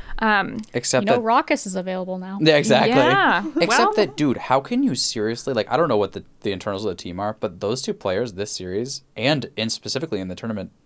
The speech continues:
Speaker 2: previous in the week, like, they looked really
Speaker 1: Yeah, no, I'm
Speaker 2: solid.
Speaker 1: saying, like, they may be trying them out and they might be working great. Um,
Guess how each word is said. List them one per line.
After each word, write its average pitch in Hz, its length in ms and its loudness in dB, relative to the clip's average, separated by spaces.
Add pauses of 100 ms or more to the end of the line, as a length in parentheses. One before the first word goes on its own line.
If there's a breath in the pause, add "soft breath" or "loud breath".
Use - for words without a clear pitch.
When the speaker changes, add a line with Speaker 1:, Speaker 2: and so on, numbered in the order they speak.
Speaker 2:
previous 113 360 -2
in 98 100 -6
the 90 60 -8
week, 95 240 -6
like, 107 220 0 (480)
they 123 140 2
looked 170 220 2 (540 loud breath)
really 240 140 4
Speaker 1:
Yeah, 466 220 8
no, 349 220 6
I'm - 120 6
Speaker 2:
solid. 392 100 2
Speaker 1:
saying, 381 120 2
like, 294 200 2
they 277 200 2
may 440 100 4
be 415 100 4
trying 320 220 2
them 294 100 4
out 294 80 6
and 240 80 0
they 240 60 0
might 233 140 0
be 240 80 -4
working 226 280 0
great. 214 420 0 (100)
Um, 196 480 -2